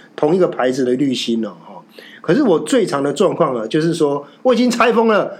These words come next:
我也用了、嗯，几次，用了几个月之后，我才发现根本不适合我用啊。所以大部分的，呃，原因都是我高估了机-，自己呢，呃，其实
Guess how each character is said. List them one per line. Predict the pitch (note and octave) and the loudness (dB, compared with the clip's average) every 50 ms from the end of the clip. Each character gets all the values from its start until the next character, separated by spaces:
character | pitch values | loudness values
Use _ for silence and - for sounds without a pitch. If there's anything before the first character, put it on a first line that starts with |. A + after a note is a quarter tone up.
| - - - | -18 -4 0
我 | F#3 A3+ A#3 | 2 2 2
也 | A3+ | 4
用 | A3+ B3+ A#3 G#3+ | 2 2 2 2
了、 | F#3+ F3 E3+ E3 D#3+ D#3 D#3 | 2 2 2 2 2 2 2
嗯， | D#3 D3 C#3+ C#3 C#3 C#3 C#3 C#3 C#3 D3 C#3+ - | 0 0 -2 -2 -2 -2 -2 -2 -4 -4 -4 -4
几 | - D#3 C#3+ C3 | -4 -4 -4 -4
次， | - - A#3 A#3 | -4 -2 0 2
用 | A3 F#3+ F3 | 2 2 2
了 | D#3 | 0
几 | D3 - - A#2+ | -2 -2 -4 -2
个 | A#2+ D3+ | 0 2
月 | E3+ D#3+ D3+ | 2 2 2
之 | D#3+ | 2
后， | E3+ E3 - - - - | 0 0 -2 -6 -8 -2
我 | C4+ C4+ C#4 | 0 0 2
才 | - C4+ D4+ D4+ | 2 2 2 2
发 | D4+ E4 E4 E4 | 2 2 2 2
现 | E4 F4 D4+ C#4 A#3 | 2 0 0 0 0
根 | D#4+ E4 D#4+ D4+ | 0 0 2 2
本 | D4 A#3+ G#3 G3 | 0 0 0 0
不 | A#3 B3 | -2 -2
适 | A#3+ A#3+ - D4 C4+ C4 | -2 0 0 2 2 2
合 | A#3+ B3+ A#3+ A#3+ | 4 2 2 2
我 | A#3 G#3+ F3 E3 | 2 2 2 2
用 | F#3 B3 D4 C4 F#3+ F3 | 2 2 2 2 2 2
啊。 | E3+ D#3+ C#3+ B2 - - - - - - - - _ | 2 0 0 -2 -4 -10 -16 -20 -20 -20 -20 -20 _
所 | - - A3 | 0 0 2
以 | A3+ | 2
大 | A3+ - - A#3+ G#3+ | 2 0 0 2 2
部 | G#3+ - A#3 | 0 0 0
分 | G3 G#3+ G#3 F3+ | 0 2 2 2
的， | E3 D#3+ D3+ D3 D#3+ - - - - | 2 2 0 -2 -6 -12 -14 -6 -2
呃， | E3 C#3 C3 C3+ | 0 0 2 2
原 | C3+ D3+ D3 D#3 | 0 0 0 2
因 | F3 F#3 F#3+ | 2 2 2
都 | F#3 F3+ | 2 0
是 | F3 F3+ G3 | 2 0 0
我 | D#3 C#3 B2 - | 0 0 -2 -4
高 | - - C4 A3 A3+ A#3+ A#3+ | -2 0 2 2 2 2 0
估 | A#3 - B3 A#3+ A#3 | 0 -2 -2 0 2
了 | G#3+ E3+ D#3+ | 2 2 0
机-， | D#3+ - - G#3+ G#3 G#3+ G3 - - | -2 -4 -2 0 0 0 -2 -4 -6
自 | - C4+ | -4 -4
己 | G#3+ E3 E3 D3 C3+ | -2 -2 -2 -2 0
呢， | C3 C3 C3 C3 C3 C3 - - - - - _ _ _ _ | 0 0 0 0 -2 -4 -8 -14 -20 -20 -20 _ _ _ _
呃， | - - C#3 C3+ C3 C3 B2+ B2+ B2+ B2+ B2+ B2+ B2+ | -2 0 2 2 2 2 2 2 0 0 -2 -2 -4
其 | - - G3 G3+ | -4 -2 -2 0
实 | F3+ G3+ G#3+ G#3 G#3 G#3 | 0 0 0 0 -2 -4